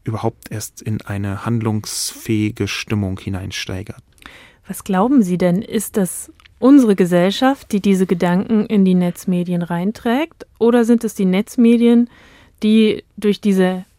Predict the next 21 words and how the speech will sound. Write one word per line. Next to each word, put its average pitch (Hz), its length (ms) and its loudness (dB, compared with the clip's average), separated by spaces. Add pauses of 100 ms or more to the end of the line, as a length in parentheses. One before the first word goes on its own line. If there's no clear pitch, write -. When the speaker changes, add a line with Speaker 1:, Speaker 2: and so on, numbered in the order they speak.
Speaker 2:
Enthemmung 220 560 4
der 196 140 4
Digitalität 196 800 -2
das 190 240 -4
mit 196 120 0
unserer 180 300 -4
Gesellschaft 185 500 -6
machen? 196 340 -12
Speaker 1:
Ziemlich 170 420 0
sicher 131 400 -2
eine 113 160 -2
Mischung 110 420 -4
aus 104 220 -8
beidem. 95 440 -6 (560)
Aus - 280 -6 (180)
einer 165 440 -4
Perspektive 135 720 -6
bin 117 180 -2
ich 117 160 -6
dramatisch 151 640 -4
überrascht, 120 580 -8